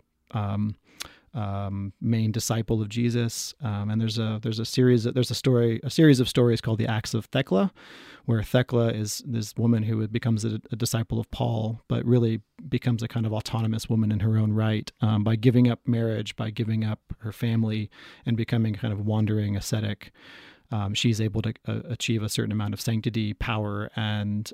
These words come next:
um, and autonomy by doing this. Uh, so there are stories that circulate of powerful women in early Christianity, but at the, undergirding all of that is a kind of nothing that looks,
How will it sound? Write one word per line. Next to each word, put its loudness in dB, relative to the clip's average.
um, -4
and -6
autonomy -2
by -4
doing 0
this. -8
Uh, 2
so 8
there 12
are 8
stories 8
that 4
circulate 6
of -4
powerful -2
women 4
in 8
early 8
Christianity, 2
but -2
at -6
the, -4
undergirding 8
all 6
of 0
that -4
is -4
a -2
kind -2
of -8
nothing 6
that 2
looks, 0